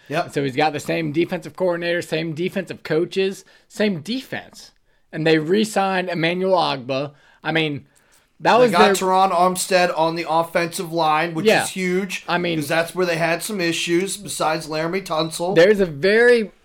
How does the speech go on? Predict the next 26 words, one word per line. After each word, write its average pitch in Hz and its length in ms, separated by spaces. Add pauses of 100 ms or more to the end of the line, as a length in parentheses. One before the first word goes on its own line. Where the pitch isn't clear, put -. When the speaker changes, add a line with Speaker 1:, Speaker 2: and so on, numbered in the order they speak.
(200)
Speaker 2:
real 196 360
possibility 160 760
that 123 380 (280)
the 131 460 (880)
Dolphins 170 480
went 147 240
from 151 220
a, 120 320 (480)
n-, 127 380
what, 131 340
what 147 200
was 123 140
it, 120 80
a 110 80
nine 117 300
and 156 160
eight 170 280
team 208 380 (380)
or 131 160
eight 143 200
and 143 100
nine? 156 420
Either 190 240
way, 165 220
like, 131 260
a 120 240